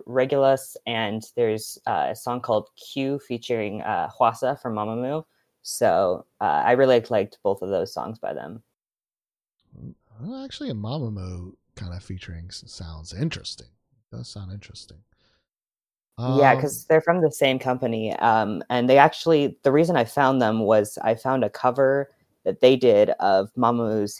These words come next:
Speaker 1: Hip, um, which was really interesting to listen to. And I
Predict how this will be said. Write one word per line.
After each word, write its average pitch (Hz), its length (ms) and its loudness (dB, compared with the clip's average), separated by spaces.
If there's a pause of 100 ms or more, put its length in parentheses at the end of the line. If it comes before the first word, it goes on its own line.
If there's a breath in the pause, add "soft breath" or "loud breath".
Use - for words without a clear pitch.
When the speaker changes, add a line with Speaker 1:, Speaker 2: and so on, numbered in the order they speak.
(120)
Speaker 1:
Hip, - 260 2 (580)
um, 98 420 2 (120)
which 127 200 -2
was 117 180 0
really 160 280 8
interesting 107 540 -6
to 117 120 -6
listen 98 280 -2
to. 95 360 0 (100)
And 101 400 -4 (360)
I 110 420 -2